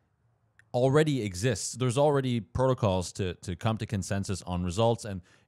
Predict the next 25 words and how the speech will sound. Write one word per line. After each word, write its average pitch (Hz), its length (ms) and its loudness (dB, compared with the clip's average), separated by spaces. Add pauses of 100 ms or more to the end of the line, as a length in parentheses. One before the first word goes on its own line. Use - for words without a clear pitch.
(180)
there 107 160 0
are 101 80 2
different 113 320 0
consensus 110 480 -4
models 107 360 -2
based 107 480 -2
on, 95 520 -4 (320)
you - 80 -10
know, 95 80 -4
what 101 400 -2
type 107 200 -8
of 95 160 -10
consensus 101 520 -6
requirements 101 520 -2
we 104 60 -6
may, 92 220 -4
we 101 160 -8
might 92 200 -4
have. 120 280 -2
So 107 120 -6
you 95 80 -2
mentioned 95 320 -6
one 95 100 -2
example 92 480 -4
where, 87 220 -4